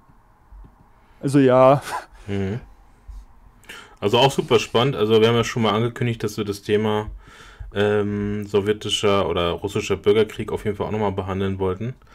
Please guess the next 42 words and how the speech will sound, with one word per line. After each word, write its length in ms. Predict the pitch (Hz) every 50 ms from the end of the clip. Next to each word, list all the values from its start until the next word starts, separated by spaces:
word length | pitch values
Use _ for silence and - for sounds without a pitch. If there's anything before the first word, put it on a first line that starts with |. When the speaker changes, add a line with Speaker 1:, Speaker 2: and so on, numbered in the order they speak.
| - - - - - - - - - - -
Speaker 2:
weil 420 | 95 95 95 98 98 101 - -
das 160 | 95 95 98
ist 80 | 101 98
auch 160 | 82 104 104
ein 100 | 107 104
super 240 | 107 107 107 104 101
komplexes 500 | - 104 98 - 104 98 - - 98 -
Thema, 360 | - 110 110 110 110 127 143 - - - _ _ _ _ _ _ -
wo 220 | - 90 101 92
extrem 500 | 87 - - - - - - 117 135 147
viel 160 | 147 - 123 117
passiert 360 | - 110 - - 131 - -
ist, 300 | 92 110 147 - - _ _ - - - _ _ - - - - - - _ _ -
äh, 340 | 90 101 107 104 101 101 98 92 90
wo 140 | 92 95 101
man 220 | 104 104 104 101
auch 200 | 104 90 87 92
ein 80 | 101 98
bisschen 240 | 107 - - 104
den 100 | 95 -
Überblick 400 | - 107 117 107 92 92 92 90
verlieren 360 | - - 98 87 90 92 92 95
kann. 300 | - 101 104 135 175 - _ _ _ _ _ _ _ - - - - - - - - _ _ _
Genau, 220 | - 135 151 139 107
und 100 | 110 110
so 80 | 127
ein 80 | 135 143
spannendes 440 | 139 - - 131 135 139 127 120 -
Thema 300 | - 127 139 156 160 143
ist 220 | - 131 - -
auch 240 | - 120 113 117 120
das 220 | 120 123 127 -
Thema, 180 | - - 123 120
was 140 | 117 110 -
wir 80 | 110
heute 160 | 113 131 131 -
behandeln 400 | 131 123 123 131 131 131 123 120
wollen, 160 | 127 120 120
der 80 | 117
polnisch-sowjetische 720 | - - 123 117 113 - - 113 104 113 110 - - 110 101
Krieg. 340 | - - 127 143 151 - - - - - - - _ _ _ -
Ähm, 600 | - 110 113 113 113 113 113 113 113 113 120 117